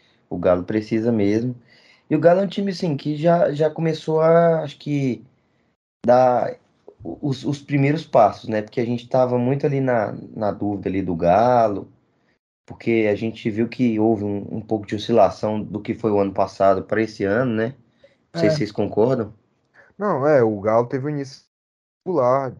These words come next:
Speaker 3: assim, no Brasileiro,
Speaker 2: É
Speaker 3: tal.
Speaker 2: porque, assim, é o que a gente fala, é aquele período de adaptação do treinador, né? O cara é
Speaker 3: Não, mas o treinador passou, tipo, a pré-temporada, tudo.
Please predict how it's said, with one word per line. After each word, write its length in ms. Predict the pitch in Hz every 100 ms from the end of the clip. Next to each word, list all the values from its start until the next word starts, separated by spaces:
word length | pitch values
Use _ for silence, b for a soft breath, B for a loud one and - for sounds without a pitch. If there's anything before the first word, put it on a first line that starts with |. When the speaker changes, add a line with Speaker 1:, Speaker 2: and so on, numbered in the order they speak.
| 117
Speaker 3:
assim, 320 | 110 - 123 135
no 120 | 123
Brasileiro, 840 | 104 113 117 127 113 135 139 120
Speaker 2:
É 100 | 117
Speaker 3:
tal. 120 | 190
Speaker 2:
porque, 240 | 123 254 247
assim, 420 | 247 247 - 240
é 140 | 220
o 40 | 233
que 120 | 247
a 60 | 247
gente 200 | 254 240
fala, 300 | - 233 180
é 40 |
aquele 260 | 160 185 185
período 340 | 202 185 185
de 60 | 196
adaptação 600 | 202 190 226 202 208 196
do 80 |
treinador, 640 | 202 214 233 302 208 208 190
né? 140 | 156
O 100 | 135
cara 300 | 127 147 170
é 120 | 208 247 170 175
Speaker 3:
Não, 80 | 156
mas 300 | 117 110 110 120
o 240 | 110 107 107 _
treinador 480 | 127 131 135 131 135 _ _ _
passou, 420 | 156 151 - 156
tipo, 360 | 160 - 139 135 -
a 100 | 127
pré-temporada, 840 | - 135 147 147 143 110 120 120 _ _ _ _ _ _ _ _ -
tudo. 320 | 135 147